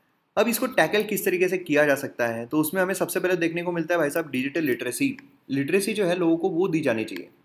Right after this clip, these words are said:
लिटरेसी अगर हम देते हैं तो अपने आप यहाँ पर जो चीज़ें हैं वो बेहतर होती जाती है, चीज़ों को यहाँ पर फ़ायदा मिलता है, है ना। लिटरेसी मिलेगी तो लोगों को समझ में आएगा। जैसे आरबीआई हमेशा बताता रहता है कि अपना पिन किसी के साथ भी शेयर मत कीजिए,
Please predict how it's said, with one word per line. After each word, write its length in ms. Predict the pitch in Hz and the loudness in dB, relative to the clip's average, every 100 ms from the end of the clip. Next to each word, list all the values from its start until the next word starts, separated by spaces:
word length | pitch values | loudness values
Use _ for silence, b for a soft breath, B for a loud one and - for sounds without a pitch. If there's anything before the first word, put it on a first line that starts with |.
| _ - | _ -6
लिटरेसी 400 | 127 127 165 175 | -4 2 2 2
अगर 160 | 170 175 | 2 0
हम 100 | 170 | 0
देते 220 | 156 156 | -2 -2
हैं 100 | 160 | -2
तो 80 | 165 | 0
अपने 220 | 139 156 | 0 0
आप 120 | 160 | 0
यहाँ 140 | 156 135 | 0 2
पर 140 | 156 | 2
जो 300 | 156 160 165 B B | 2 0 -2 B B
चीज़ें 220 | 151 139 | 0 2
हैं 60 | 156 | 2
वो 100 | 160 | 0
बेहतर 320 | 123 110 147 | -6 -4 -2
होती 220 | 139 139 | -2 -2
जाती 280 | 139 131 127 | -2 -2 -4
है, 140 | 123 - - | -10 -10 -4
चीज़ों 220 | 135 143 | -2 -2
को 80 | 147 | -2
यहाँ 140 | 135 | -2
पर 120 | 127 | -2
फ़ायदा 340 | 139 110 110 135 | -2 0 0 -2
मिलता 280 | 127 120 123 | -4 -4 -4
है, 180 | 117 - _ - | -4 -12 _ -4
है 60 | |
ना। 100 | 180 | 0
लिटरेसी 400 | 147 123 135 147 | 0 -2 -4 -4
मिलेगी 260 | 160 156 156 | -2 0 0
तो 100 | 170 | 0
लोगों 140 | 147 | -2
को 100 | 151 | -2
समझ 220 | 175 156 160 | -2 -2 -2
में 100 | 160 | 0
आएगा। 160 | 117 | 0
जैसे 200 | 110 113 | -2 -2
आरबीआई 380 | 120 120 139 147 | 0 0 -2 -2
हमेशा 220 | 131 143 | -2 -2
बताता 280 | 139 135 135 | -2 -2 -2
रहता 240 | 135 127 | -4 -4
है 60 | 123 | -6
कि 100 | 127 | -6
अपना 140 | 127 | -6
पिन 240 | 131 143 139 | -6 -4 -4
किसी 200 | 131 127 | -6 -8
के 60 | 127 | -8
साथ 120 | 127 | -8
भी 120 | 127 | -8
शेयर 220 | 127 127 | -2 -2
मत 180 | 131 131 | -2 -6
कीजिए, 340 | 123 117 120 | -6 -2 0